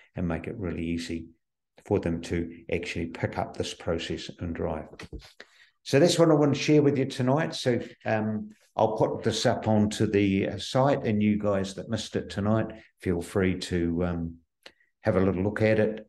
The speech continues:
And it's a big thing I've been wanting to share for a long time. People have sent me, um, uh,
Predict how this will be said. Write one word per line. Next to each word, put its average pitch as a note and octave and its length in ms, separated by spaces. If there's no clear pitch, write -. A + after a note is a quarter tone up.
And F2+ 360
it's F#2+ 200
a G#2 60
big A2+ 220
thing G#2+ 180
I've F#2+ 100
been F#2 160
wanting F#2 300
to - 80
share F#2+ 240
for - 160
a E2+ 80
long F#2+ 220
time. G#2 440
People G2 320
have F2+ 260
sent - 320
me, F#2 280
um, F2 380
uh, - 220